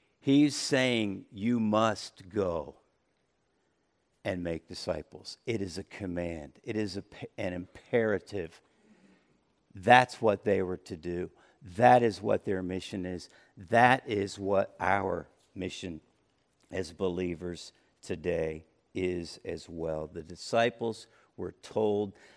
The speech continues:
that they must go fish for men. Do you remember back when Jesus first called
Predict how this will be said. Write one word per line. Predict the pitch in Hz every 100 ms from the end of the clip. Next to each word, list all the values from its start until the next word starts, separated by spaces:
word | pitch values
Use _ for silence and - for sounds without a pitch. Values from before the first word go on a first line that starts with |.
| _
that | 98 - -
they | 110 110 117 113 - _ -
must | 104 107 107 98 - _ _ - 95
go | 107 98 98 98 98 - _ _ _
fish | - 104 98 - - _ _
for | 90
men. | 82 87 87 76
Do | 71
you | 95
remember | 92 117 131
back | 101 104 113 117 - _ _ _ _ _ -
when | 90 87
Jesus | - 104 104 101 107 -
first | - 98 98 -
called | - 95 92 101 92